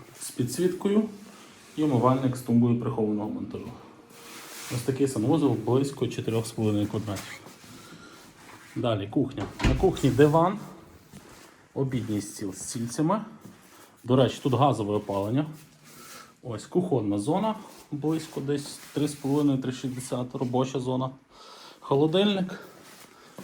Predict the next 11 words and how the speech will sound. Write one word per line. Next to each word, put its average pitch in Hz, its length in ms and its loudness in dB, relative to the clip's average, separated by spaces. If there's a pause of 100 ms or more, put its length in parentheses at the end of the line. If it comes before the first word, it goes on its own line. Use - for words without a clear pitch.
мийка, 151 480 4 (1200)
газова 113 400 6
плита 147 420 2 (1000)
і 139 180 0 (240)
електропіч. 104 680 -6 (800)
Тут 147 140 -4
у 156 40 0
нас 131 180 0
схований 123 540 0 (720)
котел 117 420 -2 (120)
двохконтурний. 104 760 -8